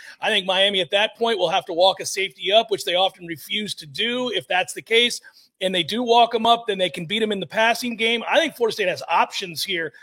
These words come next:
One of the reasons I think Florida State has options is that while I think Miami's front is solid, those linebackers have not been good. They've been injured and they've been inconsistent, and they do not play with a lot of instinct. I just like this matchup.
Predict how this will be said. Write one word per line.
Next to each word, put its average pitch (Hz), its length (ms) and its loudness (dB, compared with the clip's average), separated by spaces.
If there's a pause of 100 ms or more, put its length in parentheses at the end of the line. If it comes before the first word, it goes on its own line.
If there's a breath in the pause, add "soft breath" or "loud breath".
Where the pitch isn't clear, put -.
(140 loud breath)
One 269 160 6
of 381 40 2
the 320 80 -2
reasons 240 300 -2
I 214 80 4
think 220 180 -2
Florida 226 160 0
State 226 140 -2
has 208 140 0
options 202 420 -2
is 165 80 -12
that 190 300 2 (220 loud breath)
while 196 180 4
I 196 120 4
think 269 360 -4
Miami's 240 400 0
front 220 400 2 (100)
is 247 260 -2
solid, 220 520 4 (240 soft breath)
those 302 200 6
linebackers 285 580 2
have 170 180 -2
not 196 280 -4
been 180 200 -4
good. 151 240 -4
They've 160 120 -6
been 175 140 -4
injured 285 380 2
and 247 120 0
they've 202 120 2
been 190 100 -2
inconsistent, 240 800 -4
and 170 160 -6
they 190 120 0
do 185 300 -8
not 262 280 -2
play 220 380 2 (240 loud breath)
with 190 120 -4
a 190 40 4
lot 208 220 6
of 196 60 0
instinct. 190 560 -6 (420 soft breath)
I 240 220 2
just 285 400 -6
like 220 400 0
this 202 260 0
matchup. 175 520 -6